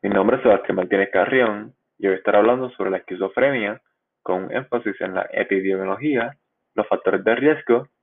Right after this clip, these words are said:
y algunos tratamientos. La esquizofrenia es un desorden mental que afecta la capacidad de una persona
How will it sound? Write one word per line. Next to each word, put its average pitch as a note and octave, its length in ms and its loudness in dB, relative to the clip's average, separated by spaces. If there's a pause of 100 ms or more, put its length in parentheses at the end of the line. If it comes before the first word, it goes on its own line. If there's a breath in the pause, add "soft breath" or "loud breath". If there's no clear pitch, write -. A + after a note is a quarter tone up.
(200)
y A2 80 -8
algunos F#2+ 320 0
tratamientos. G2 640 -2 (1400 soft breath)
La G2 80 0
esquizofrenia A#2+ 640 2
es A2 100 -4
un A#2+ 160 2
desorden C3 320 0
mental C3 440 0
que - 80 -2
afecta - 340 -6
la A#2 140 4
capacidad G2+ 460 0
de G#2 60 4
una A2 120 2
persona A#2+ 420 -2